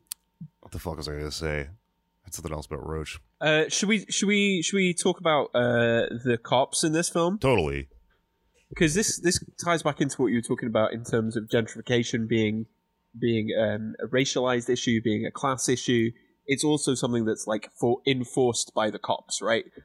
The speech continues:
Speaker 2: Cops will, cops and bailiffs will come and turn you out of your home. Uh, if you're, uh, a young black kid running around a fancy neighborhood,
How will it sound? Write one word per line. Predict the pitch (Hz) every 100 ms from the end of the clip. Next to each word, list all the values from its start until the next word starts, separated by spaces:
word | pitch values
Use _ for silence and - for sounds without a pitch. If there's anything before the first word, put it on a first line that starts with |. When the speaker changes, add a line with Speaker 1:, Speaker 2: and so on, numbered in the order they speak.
| _ -
Speaker 2:
Cops | 131 - -
will, | 113 107 - 104
cops | - 143 -
and | 127
bailiffs | 110 120 120 110 -
will | 113
come | - 110
and | 104
turn | 123 110
you | 107
out | 104
of | 104
your | 107
home. | 110 131 123 120 117 _ - - - -
Uh, | 117 107 107 104 - _
if | - -
you're, | 123 110 107 101 - _ _ _ _ -
uh, | 104 104 101 -
a |
young | 113 117 113
black | 110 110 110
kid | - 113 110 -
running | 120 110 110
around | 107 110 110
a |
fancy | 104 120 117 -
neighborhood, | 107 110 110 110 113 104